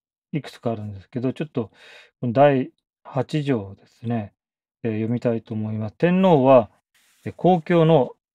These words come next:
安全を保持し、または、えー、その災厄を、えー、避くるため、えー、緊急の必要により帝国議会、閉会の場合において、えー、法律に代わるべき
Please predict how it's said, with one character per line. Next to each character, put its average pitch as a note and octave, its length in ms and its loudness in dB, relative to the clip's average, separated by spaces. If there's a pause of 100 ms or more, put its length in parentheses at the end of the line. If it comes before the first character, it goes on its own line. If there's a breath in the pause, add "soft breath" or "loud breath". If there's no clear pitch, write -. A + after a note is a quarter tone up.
安 C#3+ 240 2
全 C#3+ 300 2
を C3+ 180 0
保 - 260 -4
持 B2 140 -6
し、 - 480 -8
ま B2 200 -4
た D3 240 4
は、 C3 280 4 (480)
え B2+ 40 -6
ー、 - 40 -8
そ D3 140 -2
の D3+ 120 2
災 D#3+ 300 2
厄 B2+ 340 -2
を、 C#3+ 160 -2 (380)
え - 60 -12
ー、 - 20 -20
避 B2 140 -6
く F3 160 -4
る C#3 120 0
た A#2 120 -4
め、 G#2 200 -12 (460)
え A2+ 60 -8
ー、 - 20 -8
緊 F3+ 240 -2
急 E3+ 220 0
の D3+ 200 2
必 - 380 -10
要 D3 220 2
に C3+ 80 -2
よ B2 120 -2
り G#2+ 120 -8
帝 D3 220 0
国 C3+ 300 -6
議 C3 160 -4
会、 A2 360 -2 (440)
閉 D3+ 220 2
会 D3+ 220 4
の C#3 120 -2
場 B2+ 320 4
合 C#3 60 2
に C3+ 440 -4
お C#3+ 100 2
い A2+ 100 -4
て、 - 260 -10 (480)
え A#2+ 60 -8
ー、 - 20 -10
法 D3+ 260 4
律 D3 220 0
に C3+ 140 -2
代 - 180 -4
わ C#3 140 2
る C3+ 120 -4
べ C#3+ 160 -2
き G#2 200 -10